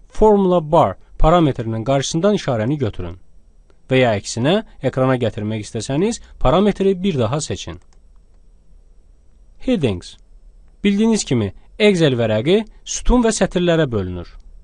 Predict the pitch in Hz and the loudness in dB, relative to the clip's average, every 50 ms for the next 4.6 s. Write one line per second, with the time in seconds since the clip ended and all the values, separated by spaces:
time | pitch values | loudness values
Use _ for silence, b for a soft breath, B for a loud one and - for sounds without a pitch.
0 | - - - - - - - 127 123 123 139 147 131 127 113 104 98 95 90 92 | -20 -20 -20 -20 -12 -6 -2 0 0 2 2 2 4 4 2 2 0 -4 -8 -12
1 | 87 - - - - 180 202 240 247 - - - - - - - - - - 135 | -12 -14 -12 -2 2 2 2 2 0 -4 -8 -20 -20 -20 -20 -20 -20 -6 0 2
2 | 147 175 190 - - - - 120 107 101 95 87 82 - - - - - - _ | 2 2 0 -2 -6 -4 -4 -4 -6 -4 -6 -8 -10 -14 -18 -20 -20 -20 -20 _
3 | - - - - - - - - - - - - - - - 139 139 143 170 165 | -20 -20 -20 -20 -20 -20 -20 -20 -20 -20 -20 -20 -20 -10 -6 -4 0 2 2 2
4 | 147 123 113 120 135 - - - 190 202 220 | 2 2 0 -2 -2 -2 -2 0 2 2 0